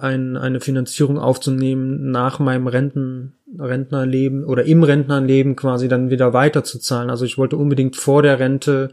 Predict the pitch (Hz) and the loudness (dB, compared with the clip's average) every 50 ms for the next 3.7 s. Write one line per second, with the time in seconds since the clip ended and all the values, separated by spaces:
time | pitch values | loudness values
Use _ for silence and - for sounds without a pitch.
0 | - - - - - 127 - - 127 127 - - 131 - - 127 - - 127 120 | -12 -20 -20 -16 -12 -10 -8 -6 -6 -6 -4 -4 -6 -6 -6 -6 -8 -6 -6 -6
1 | 113 - 120 117 117 120 127 - - 147 131 135 139 139 135 135 151 143 135 131 | -4 -6 -6 -4 -2 -2 0 2 2 2 2 2 0 0 0 -2 -4 -4 -4 -4
2 | 127 127 127 135 143 147 143 139 139 139 139 131 131 143 156 175 170 - - 165 | -2 -2 -2 -2 -2 -2 -2 -4 -6 -6 -4 -2 0 2 2 0 0 -2 -2 0
3 | 156 160 160 160 151 - 170 160 156 160 165 170 180 190 | 0 0 -2 -2 -2 -4 -4 -2 -2 -4 -4 -4 -6 -8